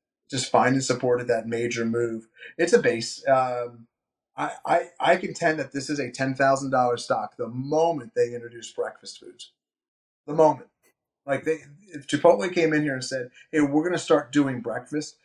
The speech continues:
this thing goes to, what is it trading at? Sixty-nine? This thing goes to four thousand. Like,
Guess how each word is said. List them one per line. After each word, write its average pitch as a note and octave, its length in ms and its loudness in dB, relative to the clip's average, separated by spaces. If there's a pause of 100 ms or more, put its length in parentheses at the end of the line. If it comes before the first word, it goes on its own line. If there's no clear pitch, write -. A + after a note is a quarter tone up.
(140)
this D#3 220 -2
thing C#3+ 180 2
goes A#2+ 360 2
to, A2+ 260 0
what C3+ 140 -2
is C3 100 -4
it A#2+ 60 -6
trading A2 240 2
at? - 100 -8
Sixty-nine? C3 400 2
This C3+ 140 -2
thing C#3+ 140 0
goes B2 200 2
to G2+ 180 -10 (540)
four C3 240 6
thousand. - 400 -8 (220)
Like, G#2 280 -8